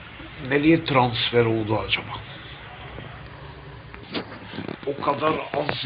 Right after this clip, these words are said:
bu parktayız yani. Yeni görüyoruz. Gitmiş. Yine de çıkarıyorlar, sürüyorlar.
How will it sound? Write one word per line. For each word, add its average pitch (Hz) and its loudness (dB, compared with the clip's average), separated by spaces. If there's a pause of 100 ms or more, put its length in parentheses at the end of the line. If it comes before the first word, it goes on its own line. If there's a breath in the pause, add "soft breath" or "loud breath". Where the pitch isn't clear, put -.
bu 127 -4
parktayız 117 0
yani. 98 -4 (340)
Yeni 120 -2
görüyoruz. 110 -4 (1400)
Gitmiş. - 6 (1160)
Yine 139 4
de 135 2 (120)
çıkarıyorlar, 123 2
sürüyorlar. 110 -2